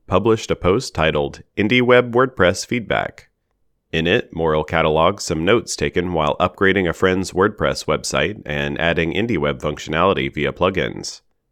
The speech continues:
The post contains several recommendations for wording and advice changes on the IndieWeb wiki.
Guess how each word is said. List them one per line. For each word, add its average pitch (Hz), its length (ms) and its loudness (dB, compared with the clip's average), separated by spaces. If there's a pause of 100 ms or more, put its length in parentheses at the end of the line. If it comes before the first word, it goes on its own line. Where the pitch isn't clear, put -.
(160)
The - 80 -12
post 92 320 -2
contains 82 420 -2
several 123 300 2
recommendations 78 800 -2
for 71 260 -4
wording 90 460 2
and 78 300 -2
advice 90 360 0
changes 71 460 -6
on 71 160 -4
the 69 180 -4
IndieWeb 71 340 -6
wiki. 73 440 -6